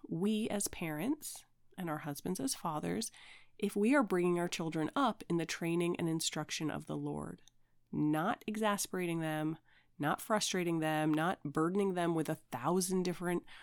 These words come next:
rules that they have to follow, but focusing first and foremost on their training in the Lord. Now, your children are probably not always going to obey you,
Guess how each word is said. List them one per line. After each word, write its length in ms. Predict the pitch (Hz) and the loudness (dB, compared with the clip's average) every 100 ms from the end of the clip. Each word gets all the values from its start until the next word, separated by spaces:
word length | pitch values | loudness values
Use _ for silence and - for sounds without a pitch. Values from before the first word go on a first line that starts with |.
| - - | -16 -2
rules 400 | 165 185 196 180 | 4 6 6 4
that 140 | 170 | -2
they 80 | 170 | -4
have 240 | 151 156 - | -6 -6 -8
to 80 | |
follow, 720 | 151 226 269 208 151 151 170 - - - - _ - | -2 2 4 2 0 0 -2 -6 -20 -20 -20 _ -2
but 160 | 156 | -2
focusing 640 | - - 196 214 226 - 175 | -2 2 4 4 0 0 -2
first 380 | - 160 - 190 | -2 -2 0 -2
and 100 | 196 | -2
foremost 640 | 170 156 185 285 - - | -2 0 2 0 -2 -2
on 140 | 165 | -2
their 140 | 160 160 | -2 -4
training 640 | - 156 160 170 170 180 - | -4 -2 0 0 -2 -4 -4
in 320 | 160 151 151 - | -2 -2 -2 -6
the 100 | 160 | -6
Lord. 500 | 156 151 156 170 165 - _ - _ _ _ _ _ _ _ _ - _ _ 180 | -4 -4 -6 -8 -10 -14 _ -20 _ _ _ _ _ _ _ _ -20 _ _ -6
Now, 200 | 175 - | -4 -4
your 140 | 185 156 | -6 -6
children 400 | 180 196 247 214 | -4 -2 0 -2
are 80 | |
probably 320 | 156 160 151 165 | -2 -2 -2 0
not 320 | 139 135 - | -2 -2 -2
always 260 | 220 247 | -2 -2
going 220 | - 214 220 | -2 0 0
to 140 | 240 | -2
obey 220 | 233 170 | -2 -2
you, 360 | 151 151 214 | -2 2 6